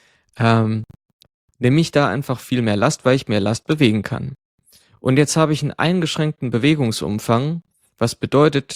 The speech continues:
dass dieser Gelenkkopf jetzt auch nur in einem sehr begrenzten Bereich der Hüftgelenkspfanne sich bewegt.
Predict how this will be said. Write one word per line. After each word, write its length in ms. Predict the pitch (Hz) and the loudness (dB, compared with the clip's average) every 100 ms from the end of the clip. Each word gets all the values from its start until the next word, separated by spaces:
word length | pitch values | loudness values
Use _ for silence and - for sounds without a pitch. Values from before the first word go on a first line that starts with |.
| - | -6
dass 200 | 113 - | -6 -6
dieser 260 | 117 117 | -6 -2
Gelenkkopf 800 | 113 107 110 107 - 175 170 - | -2 -2 -2 -4 -6 -4 -4 -4
jetzt 180 | 151 - | -6 -2
auch 200 | 110 - | -4 -2
nur 100 | 135 | -4
in 100 | 107 | -4
einem 380 | 65 104 107 117 | -4 -4 -4 -4
sehr 180 | 127 170 | 0 0
begrenzten 840 | - - 123 151 190 - - 156 | -2 -6 -2 -2 -2 -6 -6 -2
Bereich 520 | 123 113 143 147 151 | -2 0 0 0 -4
der 160 | - 120 | -2 -2
Hüftgelenkspfanne 1080 | 147 - 117 104 113 - - - 180 160 | -2 -4 -4 -2 -4 -10 -10 -2 2 4
sich 220 | 113 104 - | 2 -2 -6
bewegt. 520 | 92 73 73 - | -6 -6 -8 -12